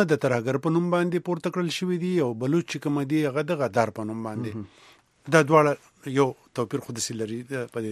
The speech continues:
Speaker 1: دغه کې.
Speaker 2: آه.
Speaker 1: اوس چې د ترهګر په نوم باندې څوک پورته کړل شوي دي، نو یا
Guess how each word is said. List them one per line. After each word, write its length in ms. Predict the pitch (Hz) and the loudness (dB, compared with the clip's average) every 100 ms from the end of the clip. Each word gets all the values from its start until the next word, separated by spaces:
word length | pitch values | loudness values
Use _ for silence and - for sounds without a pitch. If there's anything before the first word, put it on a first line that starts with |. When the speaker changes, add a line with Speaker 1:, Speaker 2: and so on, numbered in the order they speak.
| 113 | -6
Speaker 1:
دغه 120 | 107 113 | -8 -12
کې. 80 | - - 117 | -16 -14 -10
Speaker 2:
آه. 80 | 110 - - - - - - - - | -10 -12 -18 -20 -20 -20 -20 -18 2
Speaker 1:
اوس 140 | 214 208 | 4 4
چې 60 | 220 196 | 4 4
د 40 | - | 6
ترهګر 240 | 175 180 220 196 | 6 6 6 6
په 20 | |
نوم 60 | 202 | 6
باندې 160 | 190 180 180 | 6 6 2
څوک 100 | 151 | -2
پورته 180 | 170 156 151 | -4 -2 -2
کړل 120 | 156 139 | -2 0
شوي 160 | 190 175 | 2 2
دي، 80 | 170 165 _ _ _ _ _ _ _ _ - 131 139 | 2 -2 _ _ _ _ _ _ _ _ -12 -2 0
نو 60 | 131 - - | 0 -6 -2
یا 80 | 143 | 4